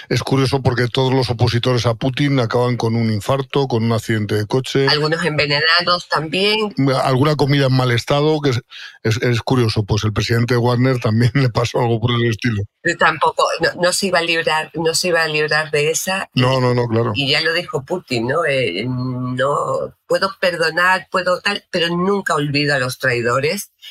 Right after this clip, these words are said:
Speaker 2: Yo creo que lo dijo bastante, bastante claro. Lo que no sé cómo el presidente de Wagner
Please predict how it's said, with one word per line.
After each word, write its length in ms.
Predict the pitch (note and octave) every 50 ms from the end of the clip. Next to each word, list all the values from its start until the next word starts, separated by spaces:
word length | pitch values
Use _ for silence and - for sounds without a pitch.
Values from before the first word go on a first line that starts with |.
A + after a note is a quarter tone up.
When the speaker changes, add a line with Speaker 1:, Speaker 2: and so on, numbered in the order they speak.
| - _ -
Speaker 2:
Yo 80 | D3 D#3+
creo 140 | E3 E3+ E3
que 60 | D#3+
lo 80 | D#3 D3
dijo 160 | D#3 D3+ D3+
bastante, 680 | D3+ C#3+ C#3 - - C#3+ C#3+ D#3 C#3+ D3 C#3 B2 - - -
bastante 460 | C3 - _ - D#3 D3+ D3+ C#3 C3
claro. 280 | C3+ C3+ C#3+ D3 D#3 E3
Lo 140 | D3+ C#3+ C3
que 100 | D3 C#3+
no 120 | C#3 D#3+ C#3+
sé 180 | - F3+ F3
cómo 160 | - F3 E3 E3+
el 80 | E3 -
presidente 480 | E3+ - - E3 D#3 D#3+ E3+ E3 E3
de 140 | D#3 C#3 C3+
Wagner 520 | C#3 C#3+ D#3+ - - E3+ E3 E3+ E3+ E3+